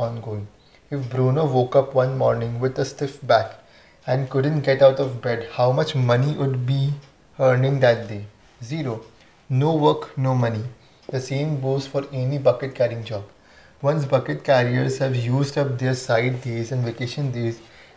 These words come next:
if they can't continue to carry buckets, they won't continue to get a paycheck. Period. No buckets equal no pay. Dentists can't carry buckets anymore. Here's a real life example. My previous dentist was the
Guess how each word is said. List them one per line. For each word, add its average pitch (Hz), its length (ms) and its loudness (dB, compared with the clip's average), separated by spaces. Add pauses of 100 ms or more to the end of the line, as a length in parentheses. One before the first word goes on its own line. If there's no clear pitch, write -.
(140)
if 139 120 -2
they 160 100 2 (120)
can't 139 320 2
continue 131 400 0
to 139 140 -4
carry 123 260 2
buckets, 117 400 -2 (160)
they 127 160 -4
won't 147 320 -2
continue 131 320 -2
to 127 160 -10
get 123 200 -4
a - 0 - (120)
paycheck. 117 340 -10 (640)
Period. 120 420 -4 (540)
No 143 160 2
buckets 143 420 2 (140)
equal 131 400 -2
no 123 100 2 (140)
pay. 104 100 -4 (1000)
Dentists 139 520 0
can't 135 300 2
carry 123 320 2
buckets 131 380 0 (200)
anymore. 110 460 0 (600)
Here's 139 400 6
a - 100 8
real 131 320 6
life 127 200 6
example. 107 460 -4 (680)
My 135 100 0 (160)
previous 131 480 2 (200)
dentist 123 520 -6
was 123 240 -4
the 131 80 0